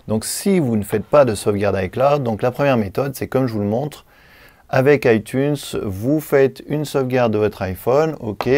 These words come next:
vous branchez ensuite le nouvel iPhone, on va aller maintenant sur l'iPhone dix, une fois que vous avez fait la première sauvegarde, vous allez cliquer ici sur sauvegarde, sur cet ordinateur et vous faites restaurer la sauvegarde.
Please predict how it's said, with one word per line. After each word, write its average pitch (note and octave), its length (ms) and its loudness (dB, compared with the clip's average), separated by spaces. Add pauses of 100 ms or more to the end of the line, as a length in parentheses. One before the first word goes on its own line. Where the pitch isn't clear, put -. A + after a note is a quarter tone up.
(100)
vous C3 240 0
branchez C3 440 -2
ensuite - 560 -4
le A#2 480 2
nouvel A2 420 0
iPhone, A2 840 -4
on G2+ 100 -8
va G2 120 -6
aller G2 160 -4
maintenant F#2+ 260 -8
sur C3+ 240 -4
l'iPhone G#2+ 340 -4
dix, G2+ 420 -8
une A#2 160 -2
fois A#2 140 -4
que A2 60 -2
vous G#2 60 -2
avez G2+ 100 -2
fait G#2 120 -6
la F#2 120 -6
première G2 240 -8
sauvegarde, G#2 580 -4
vous A2+ 240 -4
allez A#2 240 4
cliquer G#2+ 300 -6
ici G2 240 -8
sur G2 180 -10
sauvegarde, G2+ 640 -6
sur G2+ 120 -14
cet A#2 220 -8
ordinateur G2+ 560 -4
et G2+ 60 -2
vous F#2 120 -8
faites A2 460 -8
restaurer A2 880 -6
la G#2 160 -4
sauvegarde. G#2+ 640 -2